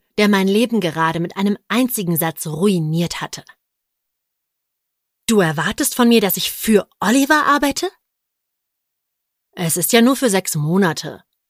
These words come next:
Mein Dad nahm sich eine Scheibe Brot und zuckte die Achseln, als wäre es keine große Sache,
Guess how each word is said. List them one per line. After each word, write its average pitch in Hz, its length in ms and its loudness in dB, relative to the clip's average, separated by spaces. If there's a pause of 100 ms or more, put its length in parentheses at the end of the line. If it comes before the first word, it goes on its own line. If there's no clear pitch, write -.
(1040)
Mein 208 140 4
Dad 262 260 0
nahm 170 200 0
sich 165 160 -8
eine 160 140 -4
Scheibe 160 280 -4
Brot 156 400 -6
und 208 160 -4
zuckte 247 240 -4
die 156 160 -6
Achseln, 160 540 -8
als - 180 -6
wäre 247 240 0
es - 160 -6
keine 175 300 -2
große 160 320 -6
Sache, 160 420 -8